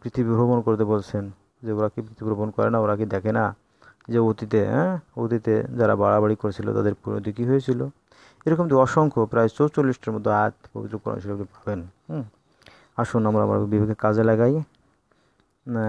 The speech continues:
ধর্ম নিয়ে আমরা বাড়াবাড়ি না করি। হুম?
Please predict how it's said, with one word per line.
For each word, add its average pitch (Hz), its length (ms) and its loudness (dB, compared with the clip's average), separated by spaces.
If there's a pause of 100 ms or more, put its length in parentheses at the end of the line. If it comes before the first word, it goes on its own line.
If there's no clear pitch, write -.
(960)
ধর্ম 117 220 0
নিয়ে 117 120 2
আমরা 104 160 0
বাড়াবাড়ি 101 380 2
না 98 140 -2
করি। 113 320 -4 (2500)
হুম? 131 260 -8